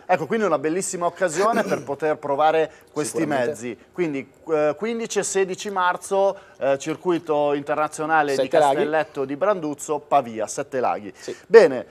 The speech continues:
Speaker 1: eh, dove si correrà? Cinque aprile, Pomposa?
Speaker 2: Venti di luglio a Jesolo Lido, pista azzurra, il quattordici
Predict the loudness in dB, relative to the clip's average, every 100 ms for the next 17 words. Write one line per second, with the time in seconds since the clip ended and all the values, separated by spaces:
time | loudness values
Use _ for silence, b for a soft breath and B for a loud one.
0 | _ 2 6 6 8 6 6 4 0 0
1 | 0 0 -2 -4 -4 -2 0 0 0 0
2 | 4 4 4 -2 -8 -4 -2 -2 -4 -4
3 | -2 -2 0 0 2 2 2 0 -2 -2
4 | -2 0 0 2 0 -2 -4 -6 -6 0
5 | 2 2 -2 -8 -4 0 2 2 0 b
6 | b b -10 -6 -4 0 2 2 0 -10
7 | -14